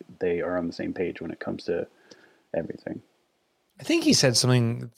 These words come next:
Speaker 2: to that point. To get them to buy in, they need to weigh in, or something. He phrased it something like that. I love that point too.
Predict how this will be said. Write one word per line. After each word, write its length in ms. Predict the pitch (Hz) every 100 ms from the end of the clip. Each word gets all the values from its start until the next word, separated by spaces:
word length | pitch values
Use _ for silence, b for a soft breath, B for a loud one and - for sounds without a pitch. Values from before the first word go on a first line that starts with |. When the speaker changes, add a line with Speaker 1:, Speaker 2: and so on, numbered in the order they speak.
| - -
Speaker 2:
to 100 | -
that 180 | 131 -
point. 360 | 180 147 110 -
To 100 | 131
get 180 | 127 135
them 140 | 143
to 80 | 123
buy 280 | 107 110 117
in, 280 | 123 123 117
they 100 | 110
need 220 | 113 107
to 120 | 104
weigh 380 | 95 104 104 117
in, 340 | 123 123 127 127
or 60 |
something. 360 | - 196 170 131 B B B
He 80 | 143
phrased 240 | - -
it 40 | -
something 180 | 131 123
like 100 | 98
that. 200 | 113 113
I 100 | 160
love 300 | 147 120 113
that 240 | 104 107
point 280 | - 120 107
too. 320 | - 123 120